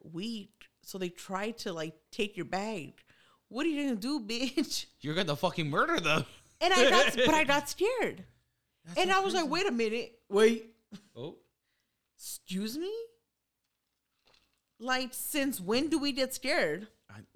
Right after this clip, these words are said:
Speaker 2: since when do you get scared? Yeah.
Speaker 1: Yes. And I was like, "Oh, no.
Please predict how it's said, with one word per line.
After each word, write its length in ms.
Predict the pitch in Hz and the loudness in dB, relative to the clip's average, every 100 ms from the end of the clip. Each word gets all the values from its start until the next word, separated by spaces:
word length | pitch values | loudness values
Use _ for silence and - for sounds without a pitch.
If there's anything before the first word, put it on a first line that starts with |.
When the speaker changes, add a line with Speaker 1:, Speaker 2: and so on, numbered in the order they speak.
| 123 - | -18 -8
Speaker 2:
since 180 | 165 156 | -8 -4
when 160 | 220 | -4
do 80 | 294 | -2
you 220 | 214 220 | -2 -2
get 180 | 302 381 | -2 -6
scared? 260 | - 220 165 | -2 -2 0
Yeah. 440 | 226 220 185 131 127 185 | 2 2 2 0 -2 -6
Speaker 1:
Yes. 380 | 185 311 339 254 | 2 4 4 2
And 60 | 269 | 2
I 60 | 269 | 2
was 100 | 277 | 0
like, 180 | 262 - | -2 0
"Oh, 100 | 254 | 0
no. 460 | 302 269 349 196 | 2 4 4 0